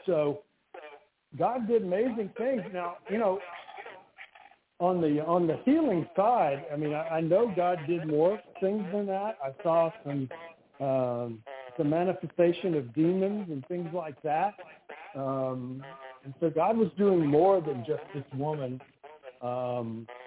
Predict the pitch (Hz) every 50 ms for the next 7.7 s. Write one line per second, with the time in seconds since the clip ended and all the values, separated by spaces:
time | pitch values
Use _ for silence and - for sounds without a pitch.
0 | 123 123 123 123 _ _ _ _ _ _ _ _ _ - 135 127 - _ - 131
1 | 127 123 127 - _ - - - - _ _ _ - - - - 170 160 147 147
2 | 147 147 143 - _ _ _ _ _ - - - - 175 175 - 190 170 151 175
3 | 214 214 214 277 285 302 339 339 - - 202 202 190 175 170 156 175 175 170 180
4 | 175 - - - 160 156 151 143 139 131 - - - - 120 127 127 123 117 117
5 | - - _ 147 151 165 202 254 247 220 180 147 139 143 143 - - 160 147 139
6 | 131 120 143 139 139 135 135 139 139 135 135 135 135 147 185 233 220 180 170 -
7 | 135 131 127 131 135 160 151 143 135 156 156 156 180 180